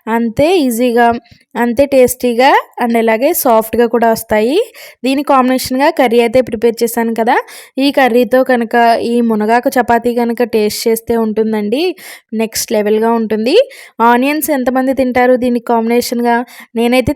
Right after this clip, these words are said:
తప్పనిసరిగా చపాతీకి ఆనియన్స్ అయితే వేసుకుని తింటాను. ఇప్పుడు కొంచెం చపాతీ ముక్కను విరుచుకుని ఎక్కువ కర్రీలో పెట్టుకుని తింటే టేస్ట్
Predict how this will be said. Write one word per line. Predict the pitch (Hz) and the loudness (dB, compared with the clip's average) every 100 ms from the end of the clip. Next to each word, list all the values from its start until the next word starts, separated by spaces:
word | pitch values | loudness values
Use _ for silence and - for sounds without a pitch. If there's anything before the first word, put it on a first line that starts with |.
| 277 | 0
తప్పనిసరిగా | - 247 247 262 247 269 | 0 0 2 2 2 0
చపాతీకి | 262 233 226 247 285 294 262 | 0 0 0 0 2 4 4
ఆనియన్స్ | 226 226 240 240 247 | 2 0 -2 0 0
అయితే | 254 247 | 4 2
వేసుకుని | 220 - 226 226 | 2 -4 -4 -2
తింటాను. | 214 208 214 269 523 - - - - 220 | -2 -2 -2 -2 -6 -10 -20 -20 -12 -6
ఇప్పుడు | 220 262 269 | 0 0 2
కొంచెం | 254 240 254 247 | 2 2 -2 0
చపాతీ | 233 226 226 247 | 0 0 0 -2
ముక్కను | 240 240 233 | -2 -2 0
విరుచుకుని | 233 208 - 247 320 254 | -2 -2 -4 -2 0 0
ఎక్కువ | - 254 240 | 2 0 2
కర్రీలో | 220 226 233 226 | 2 2 2 0
పెట్టుకుని | 220 - 233 226 | -4 -4 -2 -2
తింటే | 220 233 359 440 - - - | -2 0 0 -2 -14 -14 -2
టేస్ట్ | 226 233 | 0 0